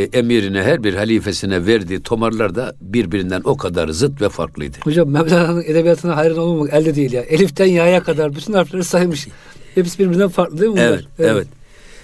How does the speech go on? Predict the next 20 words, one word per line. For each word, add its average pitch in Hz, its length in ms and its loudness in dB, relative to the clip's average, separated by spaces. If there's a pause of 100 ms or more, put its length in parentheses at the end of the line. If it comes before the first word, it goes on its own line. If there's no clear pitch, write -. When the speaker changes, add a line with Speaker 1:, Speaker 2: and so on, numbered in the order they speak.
(140)
Speaker 1:
"Hükmü 165 300 2
in 147 320 0
tomar, 127 680 0
dıttı 151 320 0
hükmü 117 320 -4
an." 98 380 -4
Bu 196 80 2
tomarın 117 420 0
hükmü 139 320 -4
diğer 156 200 2 (420)
tomarın 139 460 -2 (180)
tam 165 200 -4
zıttıydı. 139 460 -4 (960)
"Pişi 170 400 2
an 120 260 2
kerdim 123 560 -2
in 156 280 0 (180)
zıt 110 460 -2
ra 98 220 2
beyan." 78 540 -2